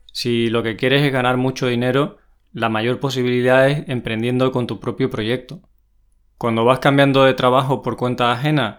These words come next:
solo buscando aumentos de salario, lo más probable es que acabes en un sitio que no te gusta, donde tu trabajo no te satisface y los valores de la empresa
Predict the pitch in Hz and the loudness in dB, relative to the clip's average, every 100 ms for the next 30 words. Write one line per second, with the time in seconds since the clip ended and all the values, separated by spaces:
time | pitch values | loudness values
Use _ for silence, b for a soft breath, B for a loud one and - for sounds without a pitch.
0 | B - - 123 127 123 131 123 120 113 | B -10 -4 0 0 0 -2 0 -2 -2
1 | 123 127 123 - 120 123 135 120 113 117 | -4 -4 -6 -4 0 0 0 -2 -4 -4
2 | 123 123 127 135 123 113 117 123 123 120 | -2 0 0 -2 -4 -2 -2 -2 -4 -6
3 | 120 127 120 131 131 - 110 113 117 120 | -6 -6 -2 -2 -2 -2 -4 -4 -4 -6
4 | 123 107 104 104 107 110 104 110 120 120 | -6 -8 -6 -8 -8 -6 -4 -4 -6 -6
5 | 117 117 123 110 - 127 - 131 117 107 | -6 -6 -6 -8 -4 -4 -2 -4 -2 -4
6 | 107 117 120 113 104 123 120 123 127 | -6 -6 -6 -6 -6 -4 -2 -2 -4